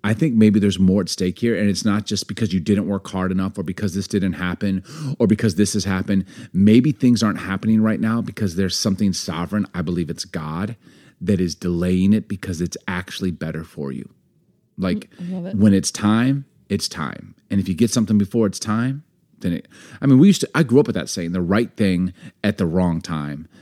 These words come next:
Speaker 1: is
Speaker 2: Is
Speaker 1: the
Speaker 2: the
Speaker 1: wrong
Speaker 2: wrong
Speaker 1: thing,"
Speaker 2: thing.
Speaker 1: right? Like, you could, okay, you could be in a relationship right now and you're like, "I wanna get married." Well,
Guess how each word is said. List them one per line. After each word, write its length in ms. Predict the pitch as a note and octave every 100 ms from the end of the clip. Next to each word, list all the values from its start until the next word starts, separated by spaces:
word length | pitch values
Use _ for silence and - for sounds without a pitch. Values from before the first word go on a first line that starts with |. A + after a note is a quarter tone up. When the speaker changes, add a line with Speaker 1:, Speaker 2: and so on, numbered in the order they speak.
| _ _
Speaker 1:
is 140 | F#3+ F#2
Speaker 2:
Is 40 |
Speaker 1:
the 60 | -
Speaker 2:
the 60 | E2+
Speaker 1:
wrong 120 | D#2+
Speaker 2:
wrong 180 | C#2 -
Speaker 1:
thing," 240 | - -
Speaker 2:
thing. 20 | D#2
Speaker 1:
right? 200 | E2 E2
Like, 180 | G#2
you 120 | A#2 D3+
could, 180 | C#3+
okay, 220 | A2 C3+ B2
you 100 | A#2
could 120 | B2+
be 80 | D3+
in 60 |
a 40 | B2
relationship 520 | B2 F3 G2+ F2 D#2+
right 140 | B1+
now 200 | - C2+ - -
and 140 | F#2+
you're 100 | G2
like, 200 | F#2 F#2 - _ _ _ -
"I 60 | G2+
wanna 180 | G2 F#2
get 140 | F2
married." 300 | B2 B2 - -
Well, 260 | E2 A2+